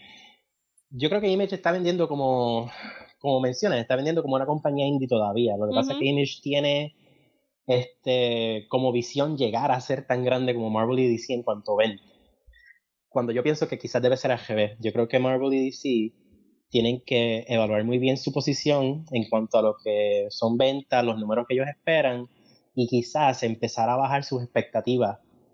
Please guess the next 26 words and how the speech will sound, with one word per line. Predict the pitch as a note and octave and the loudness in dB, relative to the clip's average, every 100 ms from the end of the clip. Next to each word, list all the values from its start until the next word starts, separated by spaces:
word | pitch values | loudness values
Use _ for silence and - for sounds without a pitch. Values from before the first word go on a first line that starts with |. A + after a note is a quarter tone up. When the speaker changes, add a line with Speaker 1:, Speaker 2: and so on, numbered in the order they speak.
| _ _ | _ _
Speaker 1:
porque | - A2 - - A#2 A2+ A2 - | -2 -2 -2 0 2 2 0 -4
antes | B2+ C#3+ D#3 - A#2 - | 0 0 0 0 0 0
Marvel | A2 A2+ A#2 | -2 2 2
y | |
D | B2 | 2
C | B2 C#3 | 0 0
acaparaban | C3+ A#2 G#2 G#2 A#2 B2 B2 C3+ - _ _ _ - | 2 2 2 2 2 0 -4 -10 -16 _ _ _ -4
la | C3 | -2
industria, | C3 C#3 C#3 B2 A2+ G#2+ - _ | 2 0 0 0 0 -2 -8 _
apenas | - A2+ A2 A2 | -4 0 0 0
tenían | - A#2+ B2 | 0 0 0
competencia, | C3 C3 C3 D3+ D3 - A2+ A2 - _ _ _ _ _ - | 0 2 2 2 0 -2 0 0 -2 _ _ _ _ _ -2
pero | A2 | 0
ahora | G#2+ | 0
tú | G#2+ | -2
tienes | A#2+ C#3 C3 B2+ | 0 2 0 -4
que | - A2 | -2 0
Batman | G#2+ A2 B2 A#2+ A#2+ B2 C3 | 2 0 0 0 0 -2 -4
y | B2+ B2 B2 A#2+ A#2+ | -2 0 2 2 2
Captain | B2+ B2+ B2 | 0 0 0
America, | A#2+ B2 B2 | 0 0 0
los | B2 | 2
Avengers | B2 A#2+ A#2+ A#2+ | 2 0 0 -2
y | B2 C3+ | 0 0
Justice | C3+ B2 A#2+ | 0 -6 -4
League | A2+ A2 | -2 -2